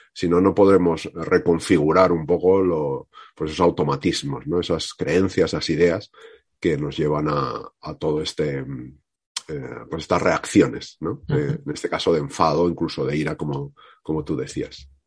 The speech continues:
Speaker 2: O sea, Juan Pedro, hay que ir al gimnasio emocional, en este caso, a practicar un poco.
Speaker 1: Totalmente. Hay que, fíjate, la, lo decía una compañera mía de hace poco, eh, primero hay que conocer unos primeros auxilios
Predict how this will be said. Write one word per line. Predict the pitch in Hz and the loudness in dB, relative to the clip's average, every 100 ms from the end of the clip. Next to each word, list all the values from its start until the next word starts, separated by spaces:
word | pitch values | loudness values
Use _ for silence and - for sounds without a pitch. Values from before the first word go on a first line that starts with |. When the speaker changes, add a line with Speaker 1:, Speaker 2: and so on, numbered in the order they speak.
| - - | -20 -20
Speaker 2:
O | - _ | -20 _
sea, | - 147 | 0 2
Juan | 147 139 | 4 4
Pedro, | 165 180 | 6 8
hay | 131 131 | 6 4
que | 147 151 | 2 6
ir | |
al | 170 170 165 151 | 8 8 8 6
gimnasio | 135 143 151 156 165 | 2 2 4 4 4
emocional, | 151 151 156 202 180 | 4 4 6 6 4
en | 143 | 0
este | 151 - | -2 -4
caso, | - 247 156 139 | -4 -4 -4 -4
a | 135 135 | -4 -2
practicar | 139 135 135 147 | -2 0 2 2
un | 147 | 0
poco. | 139 123 - _ | -4 -6 -12 _
Speaker 1:
Totalmente. | 95 90 110 101 107 - | 2 6 6 8 6 4
Hay | 120 131 | 4 4
que, | 156 147 | 8 8
fíjate, | 143 131 131 117 | 8 2 6 6
la, | 95 90 92 | 6 4 2
lo | 95 92 | 2 2
decía | 92 120 | 2 2
una | 120 123 | 0 0
compañera | 131 123 120 117 123 117 113 110 107 104 98 | -4 -4 -2 0 0 0 0 -2 -2 -4 -6
mía | 110 120 101 | -4 -2 -2
de | |
hace | 90 - 101 98 | -4 0 0 0
poco, | - 113 - 117 139 - _ _ | 2 0 6 4 4 -8 _ _
eh, | 92 87 85 85 - | -2 0 0 -2 -4
primero | 95 90 107 110 | -2 2 4 6
hay | 101 104 | 4 6
que | 110 107 104 104 98 _ | 8 8 6 4 0 _
conocer | 107 98 113 107 | -2 -2 2 2
unos | 98 104 | 2 -4
primeros | - 101 104 104 | -4 0 0 2
auxilios | 101 - - 104 90 85 - | 0 0 2 4 2 -2 -12